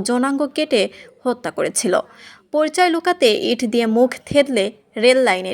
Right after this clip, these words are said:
রেখেছিল। শনিবার আটই মার্চ ইজি বাইক চুরি করতে গিয়ে জনতার হাতে আটক যুবকের মোবাইল ফোনে পাওয়া ভিডিওর সূত্র ধরেই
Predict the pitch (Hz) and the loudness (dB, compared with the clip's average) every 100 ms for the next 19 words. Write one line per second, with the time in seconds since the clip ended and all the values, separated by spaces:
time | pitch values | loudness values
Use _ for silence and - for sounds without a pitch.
0 | 190 190 196 - 196 - _ _ - - | -8 -8 -6 -4 -2 -4 _ _ -14 -8
1 | 226 214 202 196 208 208 208 220 277 - | -6 0 0 2 0 -2 0 0 0 -8
2 | - - - 254 269 262 302 294 - 294 | -14 -20 -4 -2 0 0 0 -2 -4 -4
3 | 294 330 320 330 285 226 196 214 208 196 | -2 -4 -2 -4 0 0 0 -2 -4 -2
4 | 196 202 220 285 294 208 202 208 196 233 | -4 -2 0 2 4 2 -2 -4 -4 -4
5 | 240 247 254 220 196 196 196 196 302 262 | 0 2 4 2 0 0 -2 -2 -2 -2
6 | 240 180 208 277 - - - _ _ _ | 2 2 4 4 2 -16 -20 _ _ _
7 | 226 240 262 262 254 254 - 294 - 339 | -8 -2 0 4 4 4 -2 -4 -2 -2
8 | 294 339 233 | 0 4 4